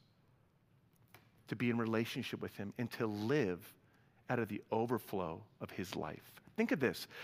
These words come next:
Think of, like, a, a lamp right here, and you've got the light bulb. But if it isn't plugged in, it's not gonna shine. You've got all the hardware. You've got the tungsten filament, or unless you're using L E D.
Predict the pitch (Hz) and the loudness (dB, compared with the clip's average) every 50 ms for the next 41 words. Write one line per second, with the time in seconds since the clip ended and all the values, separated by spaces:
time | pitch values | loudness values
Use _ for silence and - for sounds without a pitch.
0 | - - - - 226 233 233 285 220 185 190 170 - 175 156 143 - - - 135 | -12 -10 -2 2 4 4 6 6 6 6 6 6 8 8 8 8 8 6 6 6
1 | 127 123 117 92 - - - - 101 92 92 92 92 - - - - - - - | 6 6 4 4 0 -2 -2 -2 -2 -2 -2 -4 -6 -8 -10 -16 -20 -20 -18 -8
2 | - 131 131 127 110 - 170 175 - 165 127 113 113 110 - - - - - - | -2 0 0 2 4 4 4 4 4 4 6 6 6 6 4 0 -4 -4 -6 -8
3 | - - - - - - - _ - - - - - 156 139 - 147 135 - 180 | -12 -20 -20 -20 -20 -20 -20 _ -20 -20 -6 0 4 4 4 4 2 2 4 4
4 | 185 180 214 208 - - - - 156 139 131 - 117 104 95 90 82 101 - - | 4 4 4 0 0 0 2 4 4 4 4 2 0 0 0 0 -4 -6 -10 -14
5 | _ - - _ _ _ _ - - 143 - - 131 123 - 110 95 92 - - | _ -20 -20 _ _ _ _ 0 0 2 4 4 2 2 2 -2 -4 -4 -6 -6
6 | 98 92 - 104 117 120 - - 165 - - 160 190 214 196 185 - - 156 147 | -6 -8 -6 -6 -6 -2 0 0 0 0 2 2 2 2 2 0 2 4 4 4
7 | 143 123 110 98 90 80 69 - - - - - - 147 127 - 196 202 - - | 4 4 2 0 -2 -2 -4 -6 -10 -16 -10 -6 -4 0 4 6 6 6 6 6
8 | 196 170 135 - - - - - - 214 214 208 - - - 180 151 135 - - | 4 4 4 4 -2 -12 -4 2 4 4 4 4 2 2 2 2 2 2 0 0
9 | - 147 143 135 113 90 85 - - - _ _ - 131 131 131 135 131 - - | 2 2 4 4 2 0 -2 -6 -10 -16 _ _ 0 2 4 4 4 2 2 2
10 | 127 120 123 107 113 104 - - 113 104 98 98 82 - 85 - - | 2 2 2 2 0 -2 -2 0 0 0 0 0 -2 -4 -6 -8 -8